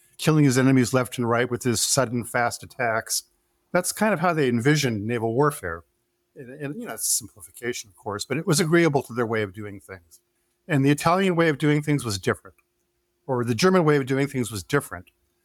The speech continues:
So they all brought their different experiences, their different cultures to the, to the equation, and they did things differently.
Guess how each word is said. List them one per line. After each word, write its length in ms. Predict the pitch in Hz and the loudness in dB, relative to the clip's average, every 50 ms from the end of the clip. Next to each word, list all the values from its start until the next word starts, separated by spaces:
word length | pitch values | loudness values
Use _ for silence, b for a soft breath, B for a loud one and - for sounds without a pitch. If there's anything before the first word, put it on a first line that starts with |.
| _ _ _ | _ _ _
So 160 | - - 156 | -4 0 2
they 120 | 151 170 190 | 4 4 4
all 140 | 202 208 214 | 4 2 2
brought 240 | - 190 190 190 | 2 0 0 2
their 120 | - 156 135 | 0 -2 -2
different 460 | 123 - 160 - - 156 143 131 - _ - - | 0 -2 -2 0 2 0 0 0 -2 _ -18 -12
experiences, 720 | - 156 - - - - 165 160 160 160 151 - - 135 117 | -10 -6 -4 -4 0 2 2 4 4 2 2 2 0 0 2
their 100 | 135 117 | 0 2
different 300 | - 143 - 127 123 - | 0 0 0 0 -2 0
cultures 720 | - 143 143 151 143 - - 110 98 98 95 - - _ _ _ _ _ _ _ _ - | 2 2 2 0 0 -4 -6 -6 -6 -6 -8 -10 -12 _ _ _ _ _ _ _ _ -8
to 140 | - - 139 | -2 -2 0
the, 160 | 123 131 151 | 0 0 -2
to 200 | 147 - - 139 | -2 -2 -6 -4
the 260 | 123 131 123 117 120 | -2 -2 0 0 0
equation, 760 | 120 143 - - - 147 151 165 180 147 - 104 98 101 107 - _ _ _ - | 0 -2 -4 -2 0 0 2 2 0 -2 -4 -6 -8 -8 -10 -12 _ _ _ -8
and 180 | 196 147 131 | -4 -2 -2
they 60 | 131 123 | -2 0
did 180 | 123 127 107 | -2 -4 -2
things 220 | - 127 131 123 101 | 0 -2 -2 0 -2
differently. 480 | 143 143 - 120 117 120 113 101 95 | -4 -4 -4 -6 -12 -12 -16 -18 -18